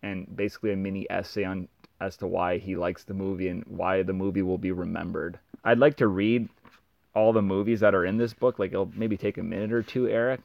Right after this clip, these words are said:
but I think it's very interesting. This is alphabetical order of the movies in The Great Movies by Roger Ebert.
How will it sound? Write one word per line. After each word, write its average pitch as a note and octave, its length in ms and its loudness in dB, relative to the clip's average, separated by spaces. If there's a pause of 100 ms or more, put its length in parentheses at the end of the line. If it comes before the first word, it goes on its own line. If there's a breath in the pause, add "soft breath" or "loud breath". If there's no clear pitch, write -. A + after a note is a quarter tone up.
but G2 160 2
I G#2 60 6
think B2 160 2
it's F#2 140 2
very G#2+ 280 6
interesting. F#2 800 -4 (320)
This A#2 160 0
is C3+ 180 0
alphabetical A2+ 760 4
order G#2+ 560 4
of G2 420 0 (580)
the G#2+ 200 2
movies A2+ 480 8
in G#2 140 4
The G2+ 80 4
Great G2 300 2
Movies F#2 460 0
by F2 160 2
Roger F2 380 2
Ebert. E2+ 340 -2